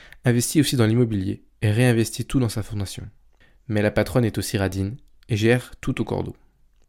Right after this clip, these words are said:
En deux mille un, après l'introduction en bourse d'Inditex,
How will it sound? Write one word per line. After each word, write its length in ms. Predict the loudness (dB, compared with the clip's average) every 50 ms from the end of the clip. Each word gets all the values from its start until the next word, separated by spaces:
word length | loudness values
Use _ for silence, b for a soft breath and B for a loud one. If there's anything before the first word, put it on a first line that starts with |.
| _ _ _ _ _ _ _ -2
En 100 | 0 2
deux 100 | 2 2
mille 200 | 2 2 2 0
un, 160 | -2 -4 -8 -14 _ _ _ _
après 240 | -2 0 2 2 2
l'introduction 520 | 2 2 2 2 2 0 0 0 0 2
en 60 | 2
bourse 240 | 2 0 0 0 0
d'Inditex, 600 | 0 0 0 0 -2 -2 -4 -4 -4 -4 -8 -14